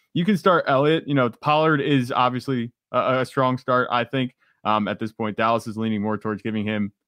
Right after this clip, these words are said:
like, an e-, at least an even amount of carries compared to Ezekiel Elliott, um, where earlier this season that wasn't the case.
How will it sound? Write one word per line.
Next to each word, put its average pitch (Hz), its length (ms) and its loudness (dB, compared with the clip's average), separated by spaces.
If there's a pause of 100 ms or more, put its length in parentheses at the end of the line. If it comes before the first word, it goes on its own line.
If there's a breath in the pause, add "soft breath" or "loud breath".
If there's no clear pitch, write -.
(100)
like, 104 240 -2
an 107 100 -2
e-, 135 180 -2
at 120 160 -2
least 139 200 2
an 120 100 -2
even 131 260 0
amount 120 220 0
of 110 80 -6
carries 117 300 0
compared 113 300 -4
to 113 60 -4
Ezekiel 110 360 -6
Elliott, 117 360 0 (360)
um, 98 300 0
where 101 120 -2
earlier 113 320 2
this 104 200 -8
season 110 220 -2
that 101 120 -2
wasn't 104 240 -2
the - 60 -20
case. 110 340 -4